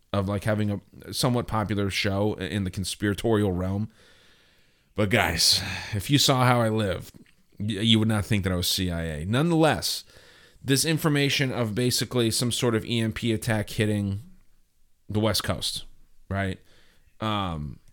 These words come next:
they, they used the term E M P. It's a m-, person that I know that knows people in the military, and they're an older individual.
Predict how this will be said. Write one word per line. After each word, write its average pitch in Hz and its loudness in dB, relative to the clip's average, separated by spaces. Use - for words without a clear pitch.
they, 123 4
they 123 4
used 123 6
the 123 2
term 117 0
E 117 2
M 110 0
P. 120 -2
It's - -8
a 170 0
m-, 160 -2
person 196 0
that 156 2
I 139 0
know 123 0
that 117 0
knows 117 2
people 113 2
in 107 2
the 101 0
military, 98 0
and 101 -2
they're 104 0
an 110 -4
older 110 2
individual. 90 -4